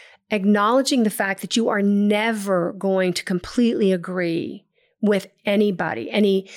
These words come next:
a whole set of policies. You're never gonna agree on every point. But when you look at the two candidates, which one favors the values that you favor,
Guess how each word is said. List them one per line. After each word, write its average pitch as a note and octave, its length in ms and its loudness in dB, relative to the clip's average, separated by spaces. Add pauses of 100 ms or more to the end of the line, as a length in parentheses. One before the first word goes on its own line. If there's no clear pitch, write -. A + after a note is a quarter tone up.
(220)
a G#3 80 -2
whole A3 440 2
set G3+ 280 -2
of F3 100 -6
policies. F3+ 580 -4
You're A3 100 2
never A#3+ 240 4
gonna A3+ 200 2
agree F3+ 340 0
on F3+ 160 -2
every F#3+ 260 -4
point. F3 440 -6 (480)
But A3 200 2
when A3+ 140 4
you G#3+ 100 2
look A3+ 220 2
at - 80 -4
the D4 80 0
two A#3 200 -2
candidates, F3+ 580 -4
which A3+ 420 -2
one G3 440 2 (200)
favors F#3+ 500 -2
the E3+ 80 -4
values G#3+ 680 0
that C#4 100 -2
you A#3+ 140 -2
favor, A3+ 500 0